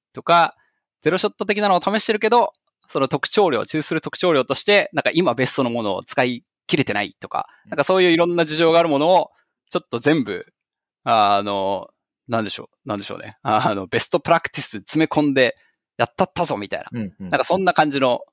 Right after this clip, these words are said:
Speaker 1: 論文かなと思ってます。
Speaker 2: うんうん。ちょっとあまりこの分野に知見がないんですけども、今までもこういうその画像と、えー、テキストを、なんていうんですか、えー、対照的に、まあ、ペアデータみたいな感じで取り扱って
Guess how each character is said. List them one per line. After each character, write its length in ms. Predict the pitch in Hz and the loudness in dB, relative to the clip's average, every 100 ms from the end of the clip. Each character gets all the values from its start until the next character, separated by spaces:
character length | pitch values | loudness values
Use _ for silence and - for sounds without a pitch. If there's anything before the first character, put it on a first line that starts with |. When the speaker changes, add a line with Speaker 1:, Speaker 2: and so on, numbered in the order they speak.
| _ _ | _ _
Speaker 1:
論 260 | 120 113 107 | -6 -4 -6
文 240 | 110 107 | -8 -8
か 160 | 101 143 | -6 2
な 240 | 147 117 | 4 4
と 80 | 98 | 0
思 120 | 98 - 107 | -10 -12 -12
っ 40 | |
て 80 | 92 | -12
ま 80 | - | -14
す。 40 | 92 | -20
Speaker 2:
う 20 | |
ん 40 | |
う 40 | 87 | -20
ん。 80 | _ _ - - - | _ _ -20 -20 -2
ち 60 | 208 | 0
ょ 20 | |
っ 40 | |
と 100 | 127 | 2
あ 40 | 139 | 4
ま 140 | 160 | 4
り 320 | 156 151 - _ - | 4 2 -2 _ -4
こ 100 | 131 | -2
の 120 | 131 | 2
分 180 | 127 110 | 2 2
野 80 | |
に 60 | 95 | -4
知 60 | - | -8
見 120 | 98 | -6
が 40 | |
な 200 | 101 104 | -2 -2
い 40 | 98 | -2
ん 60 | |
で 80 | 85 | -6
す 100 | - | -12
け 80 | 85 | -12
ど 100 | 90 | -8
も、 240 | 101 98 | -4 -4
今 160 | 117 196 | 0 2
ま 120 | 233 | 4
で 100 | 202 | 2
も 160 | 110 92 | 2 -2
こ 240 | - 123 | -2 0
う 60 | 123 | 2
い 140 | 117 | 0
う 60 | 107 | -2
そ 120 | 113 | -4
の 260 | 101 95 92 | -4 -4 0
画 180 | 113 | 0
像 200 | 139 185 185 | 2 0 2
と、 440 | 233 175 98 - - | 4 4 2 -2 -2
え 260 | 104 95 | 0 0
ー、 20 | 113 | 0
テ 120 | 143 | -2
キ 120 | 117 | -4
ス 120 | - | -6
ト 240 | 92 85 - _ _ | -8 -10 -12 _ _
を、 360 | 190 202 175 - _ | 2 4 2 -6 _
な 160 | 131 113 | -2 -2
ん 60 | |
て 100 | 92 | -4
い 20 | |
う 0 | |
ん 20 | 82 | -12
で 0 | |
す 80 | |
か、 180 | - 92 _ _ | -14 -18 _ _
え 80 | 98 | -2
ー、 40 | |
対 180 | 113 127 | 2 2
照 160 | - 123 | 2 0
的 220 | 120 123 | -2 -2
に、 300 | 143 156 139 - | 0 0 -2 -2
ま 100 | 113 | 0
あ、 40 | |
ペ 120 | 117 | 2
ア 80 | 110 | 4
デ 100 | 107 | 2
ー 40 | |
タ 80 | 92 | 0
み 80 | 85 | -4
た 60 | 85 | -6
い 40 | |
な 20 | |
感 80 | 87 | -6
じ 60 | 85 | -6
で 40 | |
取 120 | 101 | -2
り 40 | 98 | -2
扱 260 | - 101 | -2 -6
っ 80 | 90 | -4
て 380 | - 160 92 | 0 2 0